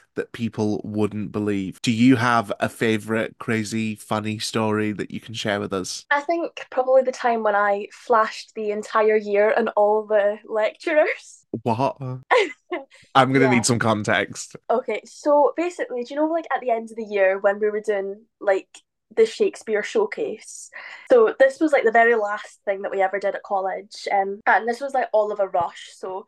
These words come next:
Speaker 2: yeah, we didn't actually know if we were gonna be doing it or not, so we were all, like, learning our, like, lines, like, very, very last minute. So it gets to the day and I was like, "Right, I need to put together, like, a little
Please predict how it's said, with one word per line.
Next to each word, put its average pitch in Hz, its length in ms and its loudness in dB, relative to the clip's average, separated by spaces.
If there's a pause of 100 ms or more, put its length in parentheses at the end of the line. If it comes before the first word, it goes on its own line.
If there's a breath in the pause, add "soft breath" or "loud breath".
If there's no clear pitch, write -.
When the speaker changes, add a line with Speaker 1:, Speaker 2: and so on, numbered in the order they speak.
(160 loud breath)
Speaker 2:
yeah, 233 240 4
we 233 100 0
didn't 254 240 4
actually 240 280 0
know 214 160 4
if 208 100 -6
we 220 60 0
were 202 120 0
gonna 208 160 0
be 202 80 -6
doing 196 260 -2
it 208 140 0
or 226 100 2
not, 226 240 2
so 220 120 -14
we 202 60 -10
were 202 100 -4
all, 202 140 2
like, 196 160 -4
learning 190 360 -4
our, 190 200 -6 (380)
like, 190 260 0 (200)
lines, 220 400 0
like, 190 160 -4
very, 196 180 2
very 190 220 0
last 190 380 -8
minute. 196 360 -2
So 247 160 4
it - 60 4
gets 269 280 2
to 226 60 -14
the 214 120 -2
day 202 200 0
and 196 100 4
I 208 160 2
was 214 120 -2
like, 196 160 -2
"Right, 190 140 -2
I - 20 -12
need 214 140 -12
to - 80 -20
put - 160 0
together, 226 280 4
like, 202 160 -2
a 226 40 -8
little - 200 0